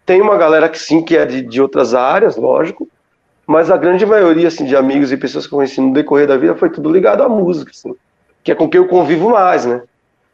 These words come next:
Quando eu saio, né, do, do, do, do trabalho em si, eu, eu tô vivendo música, né? Minha esposa, que também, que também é da música, a gente respira música em casa, né? Às vezes eu tô aqui no quarto trabalhando e ela tá fazendo uma música lá no, no outro quarto e eu fico escutando, assim.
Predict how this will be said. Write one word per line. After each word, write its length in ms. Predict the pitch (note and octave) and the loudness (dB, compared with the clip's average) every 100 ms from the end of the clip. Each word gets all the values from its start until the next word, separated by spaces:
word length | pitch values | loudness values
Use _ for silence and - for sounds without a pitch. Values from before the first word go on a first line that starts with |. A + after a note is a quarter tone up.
| _ - - _ - | _ -20 -20 _ -8
Quando 160 | C#3+ C#3 | -4 -2
eu 60 | |
saio, 500 | C#3 - C#3+ D#3 F3+ | -4 -2 0 2 2
né, 160 | F3 D3 | 2 0
do, 120 | D3 | 0
do, 160 | C2 B1+ | -4 -6
do, 120 | - | -6
do 180 | C3+ - | -10 -14
trabalho 440 | - C2+ B1 F#2 | -6 -4 -2 -2
em 60 | B2+ | -4
si, 220 | - - | -4 0
eu, 320 | F3 F#3+ C4 - _ _ _ _ | 2 2 0 -4 _ _ _ _
eu 80 | - | -4
tô 180 | D3+ E3+ | 0 2
vivendo 320 | E3 D#3+ F#3+ B3+ | 2 2 2 2
música, 420 | C4+ G#3 D3+ B2+ C3+ C3+ | 2 2 0 0 0 0
né? 80 | - | -2
Minha 200 | B2+ C#3 | -4 -4
esposa, 460 | - D3 E3 F#3 | -2 0 2 0
que 120 | F#3 C#3 | -6 -10
também, 340 | - C3+ - - | -6 -4 -6 -12
que 80 | - | -6
também 500 | C3 C3+ D3+ E3+ - _ _ _ _ | -2 0 2 0 -2 _ _ _ _
é 100 | D3 | 0
da 120 | D3 | 0
música, 400 | C#3+ C#3+ E3 E3 | 0 0 0 0
a 20 | C#3 | -2
gente 240 | D#3+ F#3+ | -2 -2
respira 440 | G3+ F#3+ F#3+ G3 | -2 -2 -2 0
música 280 | F#3+ G3+ G3+ | 2 0 -2
em 60 | G#3+ | -6
casa, 340 | - D3 D#3+ | -2 -2 -2
né? 140 | A#2 A2 _ _ _ _ _ | -6 -12 _ _ _ _ _
Às 120 | - G#2+ | -6 -2
vezes 160 | C3+ | 0
eu 60 | E3 | 2
tô 100 | F#3 | 0
aqui 180 | F#3 G3 | 0 0
no 120 | F#3 | 0
quarto 280 | F3+ E3 - | 0 -2 -2
trabalhando 500 | F#3 D#3+ E3 E3 F#3 | -2 2 4 4 2
e 40 | |
ela 140 | A3 A3 | 0 0
tá 140 | A3 | -4
fazendo 260 | G#3+ G3+ G#3+ | -2 0 2
uma 120 | G#3 | 2
música 260 | F3+ F3 F#3 | 0 -2 -2
lá 140 | F3+ | 0
no, 120 | F#3 F3+ | -2 -2
no 80 | E3+ | -2
outro 200 | - G3 | -2 -4
quarto 300 | - F3+ - | -2 -2 -2
e 20 | |
eu 20 | F#3+ | -6
fico 160 | - | -10
escutando, 520 | - - - F#3+ E3+ | -20 -20 -4 0 2
assim. 240 | C#3 - | 0 -8